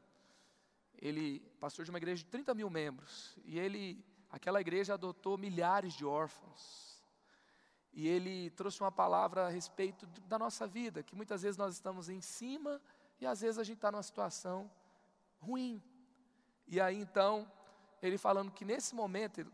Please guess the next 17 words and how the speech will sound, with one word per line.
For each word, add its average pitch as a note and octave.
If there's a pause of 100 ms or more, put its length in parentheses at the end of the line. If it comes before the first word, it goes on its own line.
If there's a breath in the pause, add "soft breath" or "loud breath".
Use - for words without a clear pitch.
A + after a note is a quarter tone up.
(160)
em D3+
cima F#3+
de E3+
Marcos E3+
nove, E3 (240)
que -
é -
aquele E3+
momento E3+
que D#3
Jesus D#3
sobe F3
no D#3+
monte, G3
depois E3
ele D#3
desce, F3